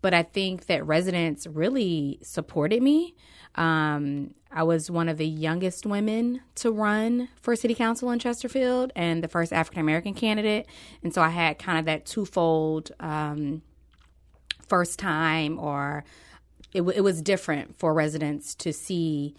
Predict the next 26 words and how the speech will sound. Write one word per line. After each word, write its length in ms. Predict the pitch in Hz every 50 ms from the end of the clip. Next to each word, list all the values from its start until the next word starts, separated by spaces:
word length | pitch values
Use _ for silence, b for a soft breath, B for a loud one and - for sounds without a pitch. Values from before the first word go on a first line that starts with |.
| b b b b b b -
uh, 340 | - 147 143 143 143 143 147 -
someone 360 | - - 175 170 165 160 156
that 120 | 160 151
they 80 | 160 160
just 200 | 156 185 180 175
hadn't 240 | 185 180 175 165 156
seen 240 | - 175 175 190 196
before 560 | 180 165 - 160 143 135 135 135 143 156 - -
run. 260 | - 156 277 269 139
And 100 | 143 180
I 40 | 180
think 220 | - 202 208 185
it 100 | 190 175
just, 280 | - 190 180 170 - - _
I 80 | - 196
didn't 160 | 269 320 359
get 80 | 381 415
a 40 | 403
pushback. 440 | - 359 370 349 - - 170 147 -
If 200 | - 190 190 -
they 120 | - 208 202
did, 220 | 185 214 226 240
they 80 | 233 208
did 160 | 185 208 202
it 80 | 202 -
quietly. 600 | - 196 190 190 170 - - 147 - - 185